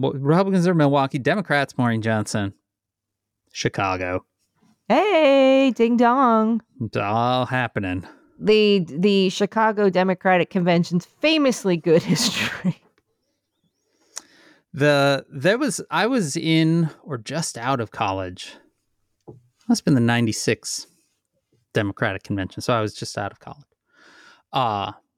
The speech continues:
Speaker 1: was also in Chicago, the Democratic one. A friend of mine who went on just this last year to win a MacArthur Genius Grant,
Speaker 2: Mm.
Speaker 1: an artist,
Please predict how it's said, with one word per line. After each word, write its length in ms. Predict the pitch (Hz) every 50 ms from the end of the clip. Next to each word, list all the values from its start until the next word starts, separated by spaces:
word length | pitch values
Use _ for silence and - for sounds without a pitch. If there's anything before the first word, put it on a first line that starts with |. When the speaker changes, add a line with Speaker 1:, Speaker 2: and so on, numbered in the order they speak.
| _ _
Speaker 1:
was 200 | - 135 131 113
also 320 | 123 123 143 - - 107 92
in 80 | 82
Chicago, 380 | - - - - 90 87 92 90 _ _ _ _ _
the 80 | - -
Democratic 540 | - - 113 113 - - - - - - - _
one. 160 | - - - - _ _ _ _ _ _ _ _ _ _ _ _ _ _ _ _ _ _ _ _ _ _ _ _ _ _ _ _ _ _ _ 277 277 277 _ _ _ _ _ _ _ _ _ _ _ _ _ _ _ _ _ _ _ _ _ _ _ _ _ _ -
A 60 | -
friend 340 | - - - 190 196 214 202
of 60 | 185
mine 240 | 170 160 151 147 127
who 120 | 123 147
went 280 | 127 131 156 160 156 156
on 220 | 151 151 143 135
just 260 | - 165 202 190 -
this 180 | - 208 175 -
last 320 | 196 196 185 180 - -
year 160 | - 196 190 170
to 160 | - - 160
win 240 | 151 143 156 151 151
a 40 | 143
MacArthur 440 | 135 131 - - 170 165 160 - 127
Genius 440 | 104 - 160 220 247 165 123 - -
Grant, 540 | - - 98 95 95 90 - - - - - _ _ _ _ _ _
Speaker 2:
Mm. 140 | - 190 208 120
Speaker 1:
an 80 | 117
artist, 540 | 120 127 123 98 92 90 - - - - -